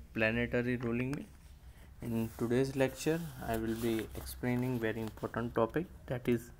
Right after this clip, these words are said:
analysis of rolling process and angle of bite. So let us start.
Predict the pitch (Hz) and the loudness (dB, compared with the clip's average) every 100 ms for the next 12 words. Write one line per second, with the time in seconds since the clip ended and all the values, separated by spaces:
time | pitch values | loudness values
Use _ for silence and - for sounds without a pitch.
0 | - - - - 113 110 117 120 120 139 | -18 -18 -18 -2 4 10 10 10 6 0
1 | - - - - 107 107 - - - 117 | -2 -6 -6 2 4 2 -2 -14 -6 2
2 | 110 113 127 123 123 120 156 180 - - | 4 4 2 2 2 2 0 -2 -8 -18
3 | - - - - - 113 113 113 107 113 | -20 -18 -18 -18 -8 -4 -2 0 -2 -4
4 | - - - - - - - - - - | -10 -18 -18 -16 -16 -18 -20 -20 -20 -20
5 | - - 117 120 123 123 127 - - - | -12 0 2 4 6 6 4 -2 -16 -14
6 | - 113 110 - - - - - - - | -4 2 2 2 -6 -12 -14 -18 -20 -20
7 | - - - - - - - - - - | -20 -18 -18 -16 -14 -10 -10 -12 -18 -18
8 | - - - - - 113 107 104 107 107 | -20 -20 -18 -10 0 2 4 2 4 2
9 | 107 - - 117 165 | 2 -8 4 4 4